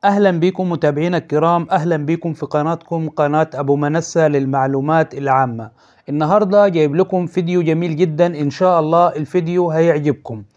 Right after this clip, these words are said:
أنا كنت قبل كده عملت لكم فيديوهات عن التجربة دي، آه، بحمض الكبريتيك اللي هي اسمها مية النار، آه، وعملت فيديو بالكلور، وعملت فيديو بالفلاش. في أخ عزيز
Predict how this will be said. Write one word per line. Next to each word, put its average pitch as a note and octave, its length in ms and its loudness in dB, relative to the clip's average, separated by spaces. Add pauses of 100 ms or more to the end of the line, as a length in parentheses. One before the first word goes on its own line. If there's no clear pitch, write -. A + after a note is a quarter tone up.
(400)
أنا G#3+ 200 4
كنت A3+ 320 0
قبل F#3+ 220 2
كده G#3+ 300 2
عملت F#3 340 0
لكم G3+ 520 2
فيديوهات D#3+ 580 0
عن D#3 180 2
التجربة D3+ 760 2
دي، G3+ 320 2 (360)
آه، D3 160 4
بحمض D#3+ 540 0
الكبريتيك D3 760 -2
اللي D3+ 180 2
هي F3+ 420 4
اسمها F3 420 0
مية E3 360 0
النار، G3 440 2 (680)
آه، D3 100 -10
وعملت E3+ 640 2
فيديو G#3+ 600 2 (100)
بالكلور، D#3+ 2250 2 (360)
وعملت E3+ 440 2
فيديو G3+ 320 0
بالفلاش. E3+ 680 0 (480)
في G#3 240 0
أخ - 180 -2
عزيز F#3+ 540 0